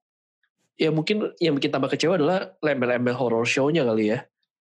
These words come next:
Itu sama namanya juga Extreme Rules, kita mungkin mengharapkan sesuatu yang emang bener-bener ekstrimnya di mana, tetapi ya mungkin untuk bisa dapet rasa ekstrimnya, tapi dibuat demikian malah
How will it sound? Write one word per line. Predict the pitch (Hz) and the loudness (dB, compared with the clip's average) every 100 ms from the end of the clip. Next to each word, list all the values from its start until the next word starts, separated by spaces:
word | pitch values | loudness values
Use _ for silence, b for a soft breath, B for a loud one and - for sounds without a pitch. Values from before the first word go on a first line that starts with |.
| _ _ _ - | _ _ _ -6
Itu | 143 | -2
sama | 135 117 110 107 | -2 -2 -2 0
namanya | 107 107 147 123 | -2 0 0 0
juga | |
Extreme | 107 - - 117 | -2 -2 -2 0
Rules, | 113 143 - | 0 0 -2
kita | 127 131 | -2 -2
mungkin | 117 131 131 | -2 -2 0
mengharapkan | 110 110 107 104 113 | 0 0 -2 -2 -4
sesuatu | 117 - 113 117 | -2 -2 0 0
yang | 113 107 | 2 2
emang | 107 107 | 0 0
bener-bener | 110 110 104 110 | 0 0 -2 -2
ekstrimnya | - 120 113 | -2 -2 0
di | 110 110 | 0 0
mana, | 101 104 160 | 0 0 -2
tetapi | - 120 - 180 180 B B B B B _ - | -4 -8 -2 0 0 B B B B B _ -6
ya | 104 123 117 | -2 0 2
mungkin | 120 123 170 175 170 - - | 0 0 0 0 0 -4 -4
untuk | 156 143 143 143 | -2 -2 -2 0
bisa | 127 139 | 0 2
dapet | 131 127 - 127 - _ _ _ _ _ _ _ _ _ _ _ - | 0 -2 -4 -8 -12 _ _ _ _ _ _ _ _ _ _ _ -6
rasa | 151 131 - 131 143 | -4 -2 -2 -2 -4
ekstrimnya, | - 143 135 185 | -4 -2 0 -2
tapi | 165 - | -2 -2
dibuat | 170 151 143 | 0 0 -2
demikian | - 139 170 208 | -2 -2 -2 0
malah | 170 147 | 0 -2